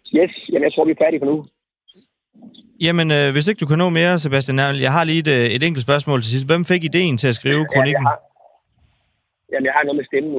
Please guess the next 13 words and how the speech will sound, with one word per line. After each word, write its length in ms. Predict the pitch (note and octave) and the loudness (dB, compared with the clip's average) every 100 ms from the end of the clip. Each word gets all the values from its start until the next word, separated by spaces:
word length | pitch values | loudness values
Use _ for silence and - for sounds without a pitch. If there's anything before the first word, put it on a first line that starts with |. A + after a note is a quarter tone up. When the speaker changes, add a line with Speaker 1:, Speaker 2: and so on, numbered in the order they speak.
| B2 | -2
Speaker 1:
her, 80 | B2+ C3 | -2 -2
efter 140 | C3 | -4
en 120 | B2 B2+ | -6 -2
hård 120 | B2+ | 0
arbejdsdag 340 | C3 B2 - A2 | 0 -4 -8 -6
i 40 | B2 | -2
går. 140 | B2 - _ - - - | -4 -4 _ -20 -14 -4
Speaker 2:
Nå. 80 | F#2 D#3 | -2 0
Speaker 1:
Jamen, 200 | D3 C#3+ C3+ | 0 0 -2
øh, 140 | C3 C3 | -2 -2
jeg 60 | D3+ - | -4 -6
fik 100 | - - B2 | -12 -12 -8
ideen 260 | D3+ D3+ | -6 -6